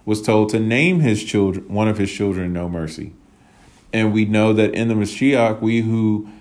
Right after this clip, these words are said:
had no mercy were granted mercy. You know, those who he didn't call, he did call. And this was Yisrael as well, 'cause we were considered, um,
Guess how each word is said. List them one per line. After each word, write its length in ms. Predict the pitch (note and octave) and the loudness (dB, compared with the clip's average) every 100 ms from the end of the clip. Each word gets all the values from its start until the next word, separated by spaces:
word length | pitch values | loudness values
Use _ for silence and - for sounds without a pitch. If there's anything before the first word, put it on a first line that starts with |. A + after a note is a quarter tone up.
| - | -12
had 300 | - A#2 D3 | 0 2 4
no 160 | C3+ A#2 | 2 0
mercy 560 | A2 G#2 G2+ G#2+ G#2 | 2 0 0 -2 -4
were 220 | G2+ G#2 G2 | -2 -2 -2
granted 560 | F#2 G#2 B2+ B2+ F#2 | -2 0 0 -2 -4
mercy. 460 | F2 D#2 - - - - _ - _ _ - | -6 -8 -8 -12 -16 -20 _ -20 _ _ -12
You 100 | F#2+ | -4
know, 220 | G2 G2 | 0 0
those 380 | G2 G#2 A2 A2 | 2 2 2 0
who 100 | A#2+ | -2
he 160 | A2 G#2+ | 0 0
didn't 340 | G2+ C3+ C3+ | 2 2 0
call, 300 | G#2+ G2 G2+ | 0 2 2
he 120 | G#2+ | 0
did 320 | A2 B2 D#3+ - | -2 0 0 -2
call. 340 | D#2+ C#2 - _ _ _ _ _ _ _ - - - - - _ _ _ _ | -6 -8 -14 _ _ _ _ _ _ _ -20 -20 -20 -20 -20 _ _ _ _
And 360 | - G#2 G#2 G2+ | 0 2 2 4
this 240 | A#2 B2 | 4 4
was 240 | C#3 B2 A2+ | 2 0 2
Yisrael 640 | A#2+ A#2+ B2 A2+ B2 B2 | 0 2 4 4 4 4
as 120 | A2 | 2
well, 260 | A2 C3+ C3+ | 4 4 2
'cause 240 | C3+ G2+ | 0 -2
we 140 | G2+ G#2+ | 2 2
were 180 | A2+ | 2
considered, 880 | A2 G#2+ - A2+ A2+ A2 G#2+ G#2+ - | -2 -4 -2 0 2 4 2 0 -6
um, 560 | G#2 G2+ G2 F#2+ F2+ | -2 -2 -2 -2 -6